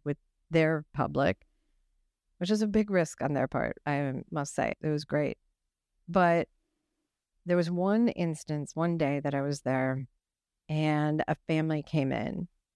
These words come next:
a little boy about, he must have been about twelve, thirteen years old, with his parents. And they came in, and there was a whole bunch of kids that were talking to Pincus at the time. It was,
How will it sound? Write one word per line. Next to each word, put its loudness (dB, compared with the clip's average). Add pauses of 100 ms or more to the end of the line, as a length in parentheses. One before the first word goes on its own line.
(180)
a 2
little 4
boy 0
about, -2 (460)
he 2
must 0
have -14
been -2
about -2
twelve, 2
thirteen -2
years -2
old, -2 (560)
with 4
his 0
parents. -2 (800)
And 2
they 4
came 0
in, 0 (100)
and 0
there 2
was 0
a 2
whole -2
bunch -4
of -4 (140)
kids -2 (220)
that 4
were 0
talking 0
to -4
Pincus -2
at -8
the -20
time. -2
It -2
was, -4